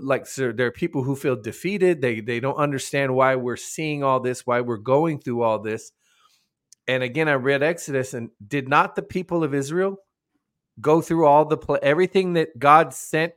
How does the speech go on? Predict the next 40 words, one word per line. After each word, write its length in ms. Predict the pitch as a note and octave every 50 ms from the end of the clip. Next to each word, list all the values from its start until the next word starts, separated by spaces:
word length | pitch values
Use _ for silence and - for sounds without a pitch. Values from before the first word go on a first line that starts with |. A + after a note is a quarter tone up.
| _ -
at 220 | D3 C3+ C3+ -
the 100 | - B2 A#2+
Pharaohs? 720 | - - C#3+ D#3 D#3 D#3 D#3 D3+ D#3 E3+ E3 E3 - - _ _ _ _ -
The 120 | B2+ C3+
people 320 | C3+ - G3 A#3+ - B3+
of 120 | A#3+ A3+ E3+
Israel 340 | F3 F3+ F3+ A3+ G#3+ F#3 C3+
went 220 | C#3 D#3+ D#3+ -
through 320 | - - D3 F3+ G3 D#3+ -
everything. 580 | - C#3+ E3 F3+ G3 D#3+ - - A#2+ F#2 - - _ _ _ _ _ _ _ _ _ _ _ _ _ _ _
They 160 | - D3 F3
went 240 | F#3+ G#3 G#3 E3+ C#3+
through 220 | - D#3+ F3 F3 F3
the, 200 | E3 F3 E3+ -
the 200 | C3+ D3 C#3+ C3 C#3
frogs 600 | - - D#3+ C#3+ C#3 D3 D3 D3+ D#3 D3 C3 B2
and 100 | C#3 A#2+
all 200 | A#2 C#3 D#3 E3+ E3+
that 180 | F#3+ F#3 E3 -
stuff. 300 | - - F3+ D3+ - -
They 100 | C#3 C#3+
went 220 | D#3 F3 E3 D3+
through 180 | - F3 E3 E3
the, 140 | D3+ D#3 C3+
the 320 | A2 G#2 C3+ C3 B2 A2+
fish 340 | - - D#3 D#3 D3+ - -
dying, 280 | C#3 C#3+ C#3+ D3 C#3+ -
everything 640 | D#3+ F3 F#3+ G3+ G#3+ E3+ - F#3+ F3+ F3 E3+ D#3+ - _ _ _ - _ _ _ _
that 240 | - D3+ D3 - A#2
God, 300 | A2+ D3+ D#3+ E3 E3 E3 - - _ _
the 140 | B2+ C3+ C3+
people 320 | - - - F3 - E3+
of 100 | D3+ C3+
Israel 320 | D#3 D#3+ C#3+ C3+ C#3+ C#3
also 360 | - - C#3 D3 - - D#3 C#3
went 240 | C3+ C3+ - -
through 180 | _ - E3+ D#3+
it, 160 | B2 G2+ - _ _ _ _ _
except 400 | - A2 - - - C#3 B2+ -
one. 280 | - C#3 C3 A2 F#2+ F2+